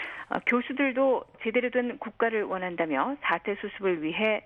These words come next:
청와대 비서진 총사퇴는 물론이고 거국 중립 내각 구성을 요구했습니다. 또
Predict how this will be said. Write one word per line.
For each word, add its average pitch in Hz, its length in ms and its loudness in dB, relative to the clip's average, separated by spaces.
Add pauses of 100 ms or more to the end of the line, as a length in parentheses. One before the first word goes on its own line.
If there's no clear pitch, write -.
(120)
청와대 269 460 2
비서진 214 580 -2
총사퇴는 247 800 -2
물론이고 160 720 0 (320)
거국 208 500 0
중립 214 400 0
내각 175 460 2
구성을 170 460 -4
요구했습니다. 147 800 -2 (380)
또 143 180 -2